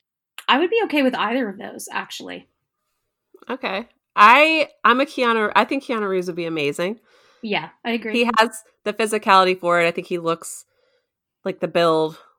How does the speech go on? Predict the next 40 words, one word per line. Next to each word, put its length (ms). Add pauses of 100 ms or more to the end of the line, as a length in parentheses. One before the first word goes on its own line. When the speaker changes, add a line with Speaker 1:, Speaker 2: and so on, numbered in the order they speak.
(120)
Speaker 2:
for 200
Ghost 300
Rider. 360
He 200
already 240
rides 240
a 60
motorcycle, 680
so, 260
like, 260
he, 40
Speaker 1:
Mm-hmm. 720
Speaker 2:
he 80
knows 180
how 120
to 80
sit 280
on 140
a 40
motorcycle 640
and, 140
like, 220
Speaker 1:
Yep. 100
Speaker 2:
look 160
cool 280
doing 260
it. 220 (1000)
But 480 (420)
I 200
was, 320 (580)
you 100
know, 400 (420)
participating 600
in 120
some 300 (680)
fan 260
chats, 480 (160)
and 360
someone 460
else 560